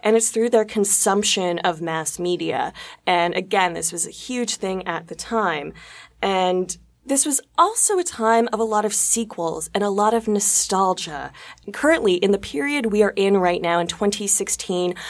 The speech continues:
I see people every day on my social media feeds lamenting, "Why are they rebooting this? Why is there a sequel to this? Why, why, why, why, why?"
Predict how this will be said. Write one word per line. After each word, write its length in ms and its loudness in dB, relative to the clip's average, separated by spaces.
I 120 4
see 220 0
people 460 -6
every 400 4
day 200 0
on 120 0
my 100 -6
social 380 -4
media 360 -4
feeds 340 -4
lamenting, 800 4
"Why 240 4
are 100 2
they 160 6
rebooting 600 -4
this? 240 -4
Why 260 4
is 160 0
there 140 4
a 40 4
sequel 440 -4
to 160 -8
this? 280 -4
Why, 340 6
why, 400 4
why, 380 6
why, 340 4
why?" 640 0